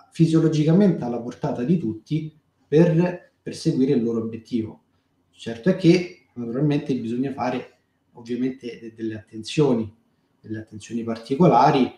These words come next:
a soggetti un pochino più fragili o comunque a creare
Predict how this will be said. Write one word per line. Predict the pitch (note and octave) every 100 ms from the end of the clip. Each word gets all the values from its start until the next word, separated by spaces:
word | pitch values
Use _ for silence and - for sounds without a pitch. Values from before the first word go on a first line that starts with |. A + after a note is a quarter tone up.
| _
a | -
soggetti | - A2+ A2+ -
un | G#2+
pochino | - A2+ A2+ A2
più | F#3+
fragili | - C3 C3 C#3 B2+ A#2+ -
o | C3
comunque | C3 B2 D3+ D#3 A#2
a | -
creare | B2+ B2 C3 B2+ -